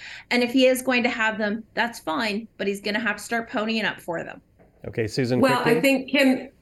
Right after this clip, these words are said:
Speaker 3: I think that one danger is by, th-, there was an insinuation that there was ethics violations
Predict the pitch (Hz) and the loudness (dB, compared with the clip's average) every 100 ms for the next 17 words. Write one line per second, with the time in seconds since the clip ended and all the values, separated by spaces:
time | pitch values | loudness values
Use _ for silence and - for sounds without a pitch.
0 | - 285 302 311 311 254 254 269 254 262 | -4 -2 0 0 -2 -4 0 0 0 0
1 | 269 254 214 208 - 196 190 196 185 170 | 0 0 -4 -4 -4 -4 -4 -4 -2 -2
2 | 139 _ _ _ _ - 143 202 214 220 | -6 _ _ _ _ -16 -14 -4 0 2
3 | 226 214 208 - 277 254 233 233 254 220 | 2 0 0 0 0 2 2 0 -4 -4
4 | 208 - 180 180 196 196 226 - 202 185 | -6 -6 -6 -4 -4 -6 -8 -8 -4 -4
5 | 185 185 190 185 185 190 | -4 -6 -6 -6 -6 -6